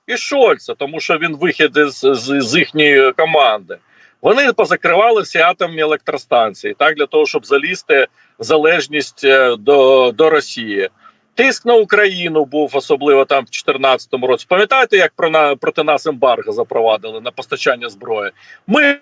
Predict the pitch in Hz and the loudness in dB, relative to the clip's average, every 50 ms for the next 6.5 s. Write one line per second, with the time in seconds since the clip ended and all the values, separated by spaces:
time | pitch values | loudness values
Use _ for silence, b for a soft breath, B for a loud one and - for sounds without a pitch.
0 | - 277 226 165 185 190 180 175 156 139 208 220 185 156 - 151 160 165 165 175 | -4 -4 0 2 2 2 2 0 -2 0 2 2 2 0 -2 -2 0 2 2 2
1 | 180 254 285 302 294 285 - - 202 156 135 110 101 _ _ _ _ _ _ _ | 2 2 0 0 0 -2 -4 -6 -4 -4 -4 -4 -6 _ _ _ _ _ _ _
2 | _ - 196 214 233 247 220 _ _ - - 247 - 302 277 277 269 262 262 233 | _ -2 0 0 0 0 -2 _ _ -6 -6 -2 -2 -2 0 0 0 0 0 0
3 | - 226 208 180 - 175 160 147 131 127 120 123 113 - 135 131 127 123 123 123 | -2 -4 -4 -2 0 2 2 2 0 -2 -6 -8 -8 -4 -2 0 2 4 4 4
4 | 123 120 117 113 117 127 127 127 123 123 123 123 120 123 127 131 131 131 123 110 | 4 2 0 -2 -2 -4 -2 -2 -2 -2 -2 -2 -4 -4 -4 -4 -4 -4 -4 -6
5 | 117 127 131 135 135 127 123 120 120 117 120 123 123 120 117 104 - - - - | -8 -6 -2 0 2 2 2 2 2 2 2 2 2 2 2 2 0 0 2 2
6 | 151 147 127 117 113 98 113 110 110 107 | 2 2 2 0 -2 -4 -6 -10 -8 -10